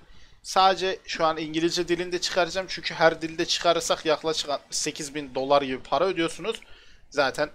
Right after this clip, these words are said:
paramız belli yani. Çıkartalım abi.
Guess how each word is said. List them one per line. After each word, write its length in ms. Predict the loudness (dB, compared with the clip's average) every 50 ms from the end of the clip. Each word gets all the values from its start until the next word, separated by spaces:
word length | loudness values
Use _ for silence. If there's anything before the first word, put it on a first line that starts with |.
| -6 -4
paramız 440 | -2 0 0 0 0 -2 -4 -6
belli 260 | -6 -6 -6 -4 -4 -4
yani. 380 | -4 -4 -4 -6 -8 -10 -14 -16 -20 -20 -20 _ _ _ _ _ _ -20 -20 -20 -20 -20 _ _ -20 -20 -20 _ _ _ _ -20 -20 -20 -20 -20 -20 -20 -20 _ _ _ _ -4
Çıkartalım 640 | -2 0 4 6 6 6 6 4 0 0 2 0 0
abi. 340 | 0 0 0 -2 -6 -8